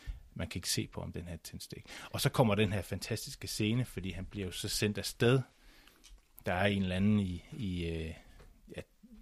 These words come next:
det var jo nærmest før, der var efterretningstjeneste, men en eller anden, man nok i dag vil kalde en efterretningsofficer, der får ham sendt afsted som, øh, som kontakt ind til beduinerne. Og så ser man ham tænde den her tændstik igen, og så puster han tændstikken ud,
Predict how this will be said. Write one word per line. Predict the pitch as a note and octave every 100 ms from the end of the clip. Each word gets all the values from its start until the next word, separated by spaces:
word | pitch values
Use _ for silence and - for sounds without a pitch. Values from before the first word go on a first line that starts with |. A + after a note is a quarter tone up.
| -
det | G2
var | F2+
jo | E2+
nærmest | F#2 A2
før, | - G#2+ F2
der |
var | E2+
efterretningstjeneste, | F2+ - F2+ - F2+ - - F2+ G2 F#2
men | F2+
en | G2+ G2
eller | F2+
anden, | G2 G#2+ - - - - - - -
man | F#2+
nok | F#2+ G2+
i | F#2
dag | F#2+ F2
vil | E2+
kalde | F2 F#2
en | A#2
efterretningsofficer, | - F#2 E2+ F2 - G#2+ - - B2 F#2
der | F#2
får | -
ham | - F#2+
sendt | - A2 G2+
afsted | - - C3 D3 - -
som, | - G2+ F#2
øh, | F2 E2 E2+ D#2 - _ -
som | - F2+
kontakt | - F#2+ - G2 - - - -
ind | G2 F2
til | F#2
beduinerne. | F2 F2+ G2 F#2+ E2
Og | -
så | -
ser | - A#2
man | F#2 F2
ham | E2+ - -
tænde | - F#2
den | F#2 F#2
her | F2+
tændstik | - G2+ G2 G2+ F#2
igen, | G2 A2+ - _ _ _ _ _ _ _ -
og | -
så | -
puster | - F#2 -
han | F2+
tændstikken | - G#2+ - G2+ F#2+ A2+
ud, | A#2 G2+